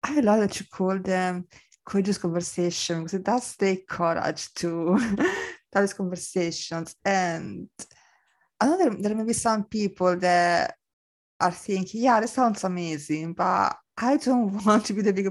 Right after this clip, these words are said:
person, not ready to the conversation yet." So can you share with us how having these courageous conversations has enriched your life and your business as well?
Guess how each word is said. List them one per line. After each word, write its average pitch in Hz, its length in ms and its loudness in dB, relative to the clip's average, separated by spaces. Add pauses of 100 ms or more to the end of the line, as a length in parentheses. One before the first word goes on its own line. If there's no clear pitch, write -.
(100)
person, 185 480 -2
not 214 280 -2
ready 196 220 0
to 190 120 -6
the 196 60 -4
conversation 175 800 -4
yet." 165 380 -2
So - 160 -6
can 214 240 -4
you 277 160 0
share 208 420 -4
with 185 220 -4
us - 500 -4 (680)
how 196 400 2
having 208 400 0
these 202 440 -4 (500)
courageous 220 300 -4
conversations 196 1200 -4
has 180 540 2
enriched 190 580 -2 (100)
your 175 220 2
life - 540 -6
and 180 100 2
your 170 100 0
business 175 360 -6
as 151 140 -8
well? - 240 -4